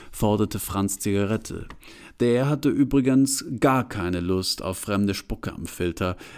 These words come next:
gab dann aber aus Faulheit nach. Das Boot zog Striemen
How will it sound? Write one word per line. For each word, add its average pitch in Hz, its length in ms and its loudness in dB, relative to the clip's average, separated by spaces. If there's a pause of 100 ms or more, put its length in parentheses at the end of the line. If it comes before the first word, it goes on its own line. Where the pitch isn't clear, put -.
(100)
gab 113 360 2
dann 123 200 4
aber 107 240 0
aus 107 160 -2
Faulheit 101 640 -2
nach. 90 460 -6 (640)
Das 101 120 -4
Boot 127 460 4
zog 107 320 2
Striemen 123 800 4